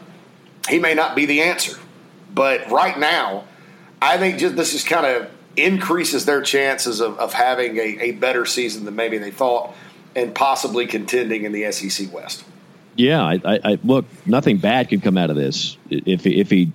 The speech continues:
Speaker 2: if he's not ready to take over the job and be an impact player, then you lose nothing. Uh, the, the grad transfer rule,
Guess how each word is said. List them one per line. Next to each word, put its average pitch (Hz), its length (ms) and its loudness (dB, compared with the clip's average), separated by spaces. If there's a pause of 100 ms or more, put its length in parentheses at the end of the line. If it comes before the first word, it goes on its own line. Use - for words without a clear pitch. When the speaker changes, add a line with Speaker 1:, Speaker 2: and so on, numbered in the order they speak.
(160)
Speaker 2:
if - 120 -6
he's 85 160 4
not 104 200 4
ready 95 220 4
to 80 100 2
take 95 280 2
over 85 160 4
the 82 80 6
job 90 320 4
and 85 80 4
be 85 120 4
an 85 80 4
impact 85 400 2
player, 90 360 4
then 80 240 4
you 80 80 2
lose 98 240 4
nothing. 101 400 0 (160)
Uh, 60 220 -2 (100)
the, 87 100 0
the 85 140 0
grad 92 320 2
transfer 104 400 2
rule, 90 420 4